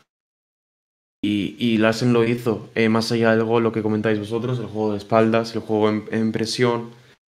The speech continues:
todo fue, fue buenísimo y además, no es poco,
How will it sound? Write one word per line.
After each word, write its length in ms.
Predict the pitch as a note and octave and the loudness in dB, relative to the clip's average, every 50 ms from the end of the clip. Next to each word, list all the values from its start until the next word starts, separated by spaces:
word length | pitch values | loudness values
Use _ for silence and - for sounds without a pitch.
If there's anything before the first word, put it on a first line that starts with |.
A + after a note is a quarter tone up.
| _ _ _ - | _ _ _ -2
todo 140 | A#2+ A#2+ A#2 | 0 0 0
fue, 400 | A#2 - B2+ A#2 A2+ A2+ A2+ A2+ | 2 2 4 6 6 4 4 2
fue 140 | A#2 B2 A#2+ | 2 2 4
buenísimo 600 | A#2+ A#2+ A#2+ B2 B2+ B2 C3+ C3+ C#3+ D3 D3+ - | 4 4 4 2 2 2 2 2 2 2 2 2
y 280 | A#2 A#2 G#2+ G#2 - - | 2 2 2 0 -2 -2
además, 520 | - A2 G#2+ G#2+ G#2+ A2 A2+ A#2+ B2+ - - - - _ _ _ _ _ _ _ - | 0 2 2 4 4 4 2 2 -2 -6 -12 -18 -20 _ _ _ _ _ _ _ -2
no 100 | G#2 G#2+ | 0 0
es 80 | G#2+ | 0
poco, 440 | - - A#2+ A2+ A2+ - A#2+ - - | 2 4 4 4 4 2 -4 -6 -8